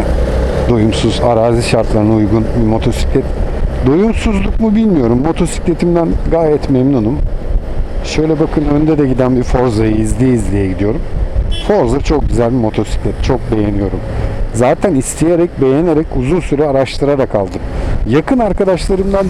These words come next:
bilirler ki bir ayakkabı alırken bile efendim haftalarca araştırırım onu.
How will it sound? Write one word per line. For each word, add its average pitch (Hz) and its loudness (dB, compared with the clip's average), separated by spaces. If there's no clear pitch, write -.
bilirler 202 0
ki 226 0
bir 233 0
ayakkabı 180 0
alırken 165 0
bile 143 0
efendim 160 0
haftalarca 190 0
araştırırım 143 0
onu. 92 -2